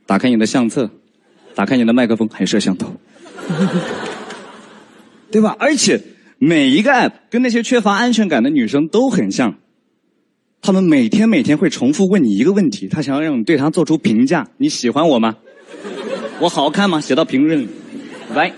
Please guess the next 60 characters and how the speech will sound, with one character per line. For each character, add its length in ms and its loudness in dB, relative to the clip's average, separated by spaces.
now， 260 2
告 200 -2
诉 100 -4
别 140 2
人， 140 2
快 180 -2
点。 180 -2
<laughs> 1400 -4
对 60 -4
不 40 -2
对？ 140 2
大 140 2
家 100 2
可 140 0
能 120 4
没 80 4
有 100 4
意 140 0
识 140 -2
到， 220 0
现 320 2
代 160 2
科 180 0
技 160 0
发 240 -4
展 160 0
到 140 0
了 100 0
一 60 -2
个 100 0
什 220 -2
么 120 2
地 180 -2
步。 140 -8
前 160 -6
段 120 2
时 100 -4
间 160 -2
我 80 0
还 120 0
下 200 -2
载 140 -2
了 80 -4
一 20 -8
个 80 -4
运 220 0
动 140 2
类 60 0
的 80 -4
app， 240 -6
我 100 -10
经 140 -2
常 120 0
还 80 0
特 120 -2
别 80 2
喜 120 -2
欢 80 2
下 200 -2
app。 140 0